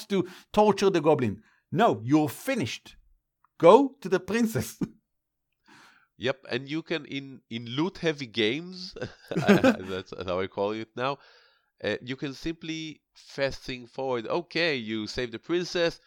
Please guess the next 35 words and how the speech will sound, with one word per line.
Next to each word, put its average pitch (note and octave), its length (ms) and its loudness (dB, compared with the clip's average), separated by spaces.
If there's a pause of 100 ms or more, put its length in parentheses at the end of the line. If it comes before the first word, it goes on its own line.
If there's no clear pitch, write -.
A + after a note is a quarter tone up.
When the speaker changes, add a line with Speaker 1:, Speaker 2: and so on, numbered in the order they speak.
(420)
Speaker 2:
Uh, - 40 -2
at A#2 340 2
this A#2+ 160 -2
point, E3 420 -6
you C3+ 80 -8
do C3+ 140 -2
a C3 40 2
quick - 280 -10
sweep C3+ 280 -8
of - 140 -16
the A#2 60 -20
dungeon, D3 580 -4
you B2 100 -6
find B2 360 -6
a - 20 -6
bunch A#2 260 -2
of A#2 120 -10
other B2+ 180 -4
treasure, A#2+ 500 -4
here A2 220 -6
they G#2 80 -6
are G2+ 300 0
on F#2+ 80 -10
this F#2+ 180 -10
page, C#3 540 -4
and A2+ 500 -2 (140)
moving A#2 280 -6
on. G2 240 0 (280)
Are A2+ 120 2
you B2+ 140 -2
going B2 260 0
back G#2+ 180 -4
to G#2 100 -12
the F#2 80 -10
princess? E2+ 540 -8